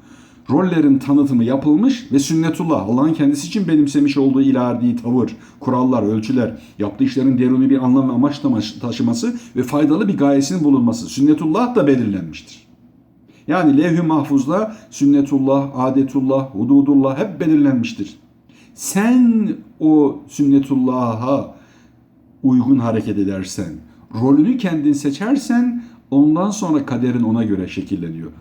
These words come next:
Roller dağıtılmadı. Roller serbest bırakıldı, sen seçeceksin rolünü. Ya şeytan rolü ya iblis rolü.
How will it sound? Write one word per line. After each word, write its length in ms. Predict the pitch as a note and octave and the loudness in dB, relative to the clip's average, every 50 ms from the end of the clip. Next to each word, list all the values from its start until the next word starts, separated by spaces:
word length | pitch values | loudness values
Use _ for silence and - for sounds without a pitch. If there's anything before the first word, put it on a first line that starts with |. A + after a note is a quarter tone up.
| - - | -8 -2
Roller 380 | B2+ C#3+ C3 A#2+ D3 F3 D#3+ C#3 | 0 2 2 2 2 0 0 -2
dağıtılmadı. 680 | B2+ A#2+ A#2+ A#2 - B2+ A2+ G2+ F#2 E2+ - - - - - _ - | -2 -2 -2 -4 -4 -4 -2 -2 -4 -4 -8 -12 -16 -18 -20 _ -8
Roller 600 | G#2 A2 A2+ A2+ A2+ B2+ D3+ F#3 G3+ G3 G3+ - - - _ _ _ _ _ - | -4 -4 -2 -2 -2 -2 -2 -2 -4 -6 -8 -14 -20 -20 _ _ _ _ _ -20
serbest 500 | - - A2+ G#2+ G2+ A2+ C#3 C#3 - - | -10 -6 -4 -4 -2 -2 -2 -4 -4 -4
bırakıldı, 360 | C#3 C#3+ C#3 C#3+ D3 D#3 G3+ | -4 -4 -2 -2 -4 -4 -4
sen 200 | - G3 F3 D3+ | -4 -2 -2 -2
seçeceksin 640 | - G#2 E2+ E2+ E2 D#2+ E2 E2 - - F2+ E2 D#2 | -2 -4 -6 -10 -10 -12 -14 -14 -14 -14 -12 -12 -12
rolünü. 160 | D#2+ D2+ D2+ D2+ C#2+ - - - - - - - _ - _ _ _ - - - - - - | -12 -14 -14 -16 -18 -20 -20 -20 -20 -20 -20 -20 _ -20 _ _ _ -20 -20 -20 -20 -12 -8
Ya 240 | C3+ C3+ C#3 C3+ - - - _ | -6 -6 -6 -6 -8 -16 -20 _
şeytan 400 | - A#2 G#2 G#2 A#2+ C3 C#3 C3+ | -6 -6 -4 -4 -2 -2 0 0
rolü 240 | C3 B2+ C3+ C#3+ C#3+ | 0 -2 -4 -4 -4
ya 120 | C#3 C3+ A2 | -6 -6 -6
iblis 340 | G2+ F#2+ F#2+ F#2 F2+ - | -4 -4 -4 -6 -8 -8
rolü. 180 | F2+ D#2 C#2 - | -12 -12 -12 -14